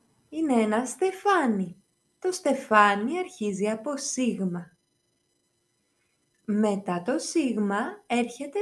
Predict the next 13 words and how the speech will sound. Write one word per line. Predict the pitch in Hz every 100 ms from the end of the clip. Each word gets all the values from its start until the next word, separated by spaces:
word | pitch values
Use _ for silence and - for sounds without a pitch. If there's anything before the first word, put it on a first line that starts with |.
| 427
το | 427 415 - _
ταφ. | - 233 - - - _ _ _ _ _ _ _ _ _ _ _
Πάμε | - 381 285
να | 220 214
βρούμε | 190 190 185 175 _ -
την | 247 226
καρτούλα | 220 214 196 - 220 208 190 185 175 175
με | 185 185 180 -
το | 180 180 -
ταφ. | 190 175 - - _ _ _ _ _ -
Ρο, | 185 190 208 262
σίγμα, | - - 208 185 190 214 262 - _
ταφ. | - 233 -